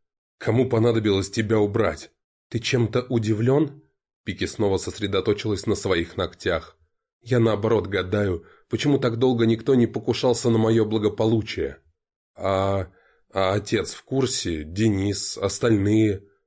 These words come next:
«Нет, и знать им об этом пока не нужно». С усилием приподнявшись, Фенрир сунул за спину еще одну подушку и нахмурился. «Почему?» «Потому что они разнесут всю Москву в поисках виновных.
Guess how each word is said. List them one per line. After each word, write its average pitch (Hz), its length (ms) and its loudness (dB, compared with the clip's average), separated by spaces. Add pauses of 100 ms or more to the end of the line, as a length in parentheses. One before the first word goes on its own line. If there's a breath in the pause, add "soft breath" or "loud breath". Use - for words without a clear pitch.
(160 soft breath)
«Нет, 107 420 2
и 104 140 -4
знать 120 360 0
им 104 100 2
об 95 120 2
этом 90 260 -2
пока 104 260 -2
не 117 140 4
нужно». 82 520 0 (320)
С - 120 -8
усилием 98 380 0
приподнявшись, 92 720 -2
Фенрир 120 380 2
сунул 127 340 2
за 123 160 0
спину 120 320 2
еще 113 300 2
одну 113 180 2
подушку 107 480 -2
и 110 160 -2
нахмурился. 85 920 -4 (460)
«Почему?» 92 640 -4 (580)
«Потому 110 300 0
что - 180 -6
они 104 160 2
разнесут 104 520 0
всю - 180 -2
Москву 117 400 0
в - 120 -6
поисках 123 480 0
виновных. 113 640 0